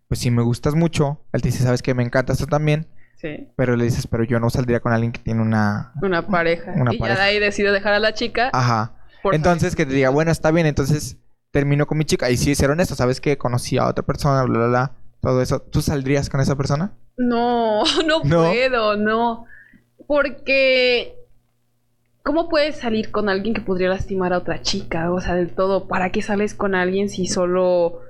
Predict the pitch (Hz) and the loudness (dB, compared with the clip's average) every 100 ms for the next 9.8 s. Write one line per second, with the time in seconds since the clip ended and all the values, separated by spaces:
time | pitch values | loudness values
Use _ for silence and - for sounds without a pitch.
0 | - _ 196 185 185 - 185 180 180 165 | -20 _ -2 0 -4 -4 -2 0 0 0
1 | 165 175 175 170 190 190 180 180 180 180 | 0 0 0 -2 -4 -2 -2 0 -2 -2
2 | 185 185 196 185 170 170 175 180 170 160 | -2 -2 0 0 -2 -2 -2 -2 0 0
3 | 170 190 - - - 233 220 233 226 233 | -2 -2 -6 -6 -4 -4 -2 -2 0 -2
4 | 269 - 254 240 247 240 208 190 202 202 | -4 -4 0 0 0 0 0 0 -2 -2
5 | 196 208 123 110 - 117 - 208 190 151 | -2 0 0 0 -4 -4 -2 0 -2 -2
6 | 165 175 185 170 185 170 165 170 165 - | -4 -2 -2 -2 -2 -4 -2 -2 -2 -8
7 | - _ _ _ _ _ _ _ _ _ | -14 _ _ _ _ _ _ _ _ _
8 | _ 202 185 175 170 165 160 156 151 143 | _ 0 2 2 2 2 2 0 0 -2
9 | - - - - 247 311 349 - | -4 -8 -8 -2 0 0 -4 -12